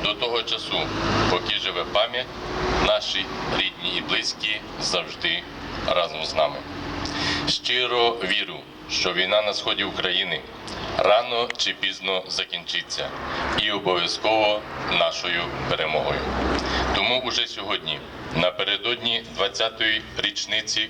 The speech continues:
Конституції України, нашій молоді слід думати про те,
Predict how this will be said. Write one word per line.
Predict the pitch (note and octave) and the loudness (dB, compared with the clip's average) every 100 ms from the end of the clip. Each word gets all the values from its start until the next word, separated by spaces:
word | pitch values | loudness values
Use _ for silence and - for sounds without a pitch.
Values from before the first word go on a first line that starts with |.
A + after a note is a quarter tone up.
| - | -2
Конституції | G2+ - F#2+ F2+ G2+ - F2+ | -4 -2 -4 -2 -4 0 0
України, | E2+ F#2+ F2+ F2 D2+ - - - - - - - F#2+ | 0 0 0 0 -4 -8 -10 -12 -8 -6 -4 -4 2
нашій | G2+ A2+ - A2 A2 G#2+ | 2 2 -2 -2 -2 -2
молоді | F2+ G2 F2+ F2 D#2 - - - - - - - - - | 2 2 2 0 -4 -8 -16 -14 -12 -10 -8 -6 -6 -4
слід | - - G2 A#2 - - G#2+ | -4 0 -2 -2 -6 -6 0
думати | G#2+ G2+ G2+ | 2 2 0
про | - F2 | 0 -2
те, | - F#2+ | 0 0